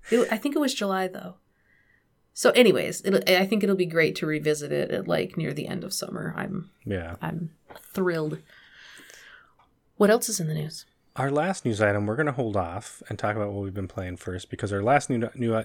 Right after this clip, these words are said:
Speaker 2: news item is, of course, the big in, Nintendo Switch O L E D or
Speaker 1: <laughs> The
Speaker 2: O led
Speaker 1: big
Speaker 2: model.
Speaker 1: in. <laughs>
Speaker 2: Um, but our main course, we forgot to mention, is gonna be the
Speaker 1: Mm-hmm.
Speaker 2: Switch. So because
Speaker 1: Yeah.
Speaker 2: of this news, we thought maybe we'd just revisit our love for the Switch, talk about,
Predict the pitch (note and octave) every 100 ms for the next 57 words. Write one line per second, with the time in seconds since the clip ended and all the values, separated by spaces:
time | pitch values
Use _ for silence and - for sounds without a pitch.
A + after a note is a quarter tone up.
0 | - A2+ A2 G#2+ G2+ G2 G#2 G2 A#2+ G#2
1 | A2 G2+ A2 G2 F#2 G2 G2+ A2+ G#2+ A2+
2 | G#2+ - A2 - - A2 G#2 G2+ G2 G#2
3 | G2 G2 G#2 A2 G#2 G2+ G2+ G#2 G2 F#2+
4 | G#2+ F3 E3+ - - G3+ F#3+ - - -
5 | C3+ A#2 A2 G#2 F#2+ F#2+ - D#3 C#3+ -
6 | C3+ D3+ D3 B2+ B2+ A2 - G3+ A#2 -
7 | A#2+ - G2+ B2+ - G2+ F#2+ - G#2 A2+
8 | G#2 A#2 A#2 C3 C#3 G#3 F#3 - - -
9 | - - A2+ G#2 - F3+ F3 A#2 - G2+
10 | G2 A2 G#2+ A2+ A2+ A2 G#2 G2+ G2+ A2
11 | - A2 G2+ A2+ B2 A2+ - - - _
12 | _ _ _ B2+ B2+ B2 B2+ - A#2+ A#2
13 | - A#2 A2 - - A#2+ A2 A2 G#2+